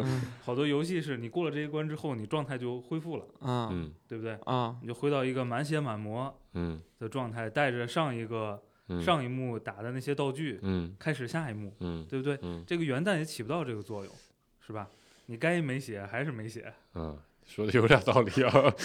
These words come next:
Speaker 3: <laughs>
Speaker 2: 然后呢，这个好多人比如年终会做总结，
Speaker 3: 嗯。
Speaker 2: 然后新年
Speaker 3: 嗯。
Speaker 2: 会以你，呃，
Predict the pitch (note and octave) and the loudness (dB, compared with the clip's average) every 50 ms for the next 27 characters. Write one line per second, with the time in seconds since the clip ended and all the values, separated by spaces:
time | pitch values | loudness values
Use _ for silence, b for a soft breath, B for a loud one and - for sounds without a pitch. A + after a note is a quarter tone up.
0 | - - - G3+ - A#3 F3 D3+ A2 C3 D3 E3+ E3+ D#3+ D3+ C#3+ b b b b | -4 -2 0 0 2 2 2 2 0 2 2 2 2 2 2 0 b b b b
1 | b b b b b b b b b _ _ _ _ _ _ _ _ _ - C#3+ | b b b b b b b b b _ _ _ _ _ _ _ _ _ -6 -4
2 | C3+ A#2+ A2+ A#2+ A#2 A2+ A2 - - - B2 A#2 D3 E3 D#3+ C3+ C3+ C#3 D3 C#3+ | -4 -2 -2 -2 -2 -2 -4 -8 -6 -4 0 2 4 4 4 4 2 2 0 -2
3 | B2+ - A2+ A2+ A#2 C3 B2+ B2+ B2 A#2 B2+ C#3 D3+ D3+ D3 D3 C#3+ B2 B2+ C#3+ | -2 -4 -4 -4 -4 -4 -6 -4 -4 -2 0 0 0 0 0 0 -2 -2 0 0
4 | C3+ B2 A#2 A2+ G#2+ - G#2+ G#2 G2 F#2+ G2+ G2 G2+ A2+ B2+ C3 - - - G#2 | 0 0 0 0 -2 -4 -8 -8 -8 -8 -6 -6 -4 -4 -6 -8 -10 -4 0 2
5 | G2 F#2 F2 D#2+ E2 - _ - A#2 B2 B2+ - - D3 D3 C3 A2 A2+ A#2+ B2+ | 2 2 2 0 -4 -10 _ -8 -6 -6 -4 -2 -2 -2 -2 -2 -2 -2 -4 -4
6 | C3 - - _ _ _ _ - G2 F#2 F2 E2+ F2 - - - - E3 D#3 C3+ | -6 -10 -16 _ _ _ _ -4 -2 -2 -2 -4 -6 -10 -6 0 2 2 2 2
7 | B2+ A#2 A2+ A2 A2 A2+ A#2+ B2 B2+ C3 B2+ - _ _ _ _ _ _ B2 A#2 | 0 -2 -4 -4 -4 -4 -4 -4 -6 -8 -10 -14 _ _ _ _ _ _ -6 -6
8 | A2+ A2+ | -6 -6